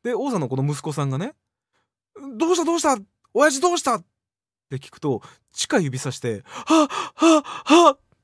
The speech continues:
でも言葉にならない声発してるんです。ただ、戻ってきてるのは王さんだけなんです。Aさんが戻ってきてないんです。で、王さんの事情を聞いてもまともな返答全然返ってこないんです。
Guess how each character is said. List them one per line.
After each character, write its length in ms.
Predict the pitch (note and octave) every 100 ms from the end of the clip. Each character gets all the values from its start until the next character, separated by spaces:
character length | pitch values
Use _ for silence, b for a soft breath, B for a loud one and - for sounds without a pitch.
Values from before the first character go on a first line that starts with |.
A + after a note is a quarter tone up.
| _ _ _ _ _ _ _
で 60 | D3
も 140 | C3+ _
言 320 | - - C4+
葉 120 | C4+ C4+
に 100 | F#3
な 300 | C3+ C#3 F3
ら 100 | G3+
な 80 |
い 60 | B2+
声 220 | - E3
発 200 | C3 A#2
し 20 |
て 60 | -
る 80 | A#2+
ん 60 |
で 60 | F#2
す。 120 | - _ _ _ _ _ _ _ _ _ b b b b _ _ _ _
た 100 | -
だ、 280 | G#3+ A#2 G2 _ _ _ _ _ _ _ _ _
戻 280 | D#3+ A#3 D#4+
っ 60 | - _
て 100 | C#3+
き 100 | C3+
て 120 | -
る 100 | G#2+
の 140 | F2 E2+
は 220 | F2 D#2+ B B _
王 220 | G#3+ C4+ C4
さ 140 | A#2+
ん 60 | E2+
だ 120 | F2+
け 80 | A2
な 80 |
ん 80 | D2
で 80 | C2
す。 160 | - _ _ _ _ _ _ _ _ _ _ B B C#3 _
A 120 | D4
さ 140 | - D#3+
ん 20 |
が 60 |
戻 180 | A2+ C#3
っ 40 | E3
て 60 |
き 60 | -
て 100 | G#2
な 120 | A2
い 20 |
ん 40 | D#2+
で 60 |
す。 160 | - _ _ _ _ _ _ _ B B B
で、 80 | C4+
王 140 | E4+
さ 100 | E4
ん 40 | G3
の 40 |
事 120 | D#3
情 120 | G#3
を 40 | A3+
聞 120 | A#3
い 40 |
て 80 | A#3
も 120 | F#3+
ま 180 | B2 D#3+
と 80 | C#4
も 60 | C4
な 60 |
返 140 | A3 A3+
答 120 | G#3
全 200 | F3 B3
然 80 | B3
返 180 | C#4+
っ 20 | C4
て 100 | C#3
こ 80 |
な 80 | D#3+
い 40 | F#2+
ん 20 |
で 80 |
す。 100 | C2